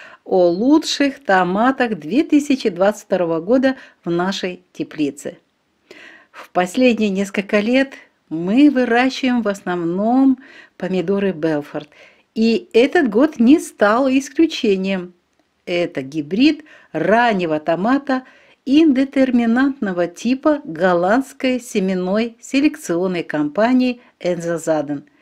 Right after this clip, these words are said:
Выращиваем этот помидор только в теплице, хотя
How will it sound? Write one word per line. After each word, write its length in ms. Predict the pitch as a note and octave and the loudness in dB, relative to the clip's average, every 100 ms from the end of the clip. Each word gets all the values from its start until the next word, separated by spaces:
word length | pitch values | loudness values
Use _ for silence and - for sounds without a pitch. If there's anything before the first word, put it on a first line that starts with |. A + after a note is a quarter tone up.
| - - - - | -20 -20 -18 -10
Выращиваем 880 | E3 A3 G#3 B3+ D#4 - G3 F#3 E3+ | 2 2 4 2 2 0 0 0 -2
этот 300 | G#3+ G3 F#3 | -4 -4 -4
помидор 460 | F#3+ G3+ F#3+ C4+ B3 _ - | -2 -2 -2 -2 -4 _ 0
только 500 | A3+ A#3 B3+ C4+ A#3+ | 4 6 4 2 -2
в 60 | |
теплице, 580 | - G3 F#3+ E3 D#3+ D#3+ | -2 -4 -4 -4 -4 -6
хотя 640 | - C4+ D4+ - G3 A3 | -2 -2 0 2 2 2